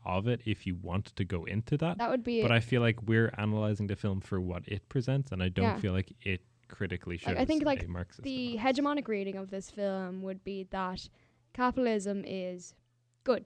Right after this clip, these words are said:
Speaker 2: Capitalism is a good system. Capitalism will help you.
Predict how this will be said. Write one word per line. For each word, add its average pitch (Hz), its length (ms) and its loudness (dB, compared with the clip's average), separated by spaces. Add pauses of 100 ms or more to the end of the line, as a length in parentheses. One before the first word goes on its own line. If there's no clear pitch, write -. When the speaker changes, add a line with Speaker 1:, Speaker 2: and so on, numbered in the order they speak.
(140)
Speaker 2:
Capitalism 220 540 0
is 196 100 -4
a 208 60 -6
good 269 260 6
system. 214 600 -2 (260)
Capitalism 233 640 2
will 208 180 0
help 214 300 -2
you. 208 380 0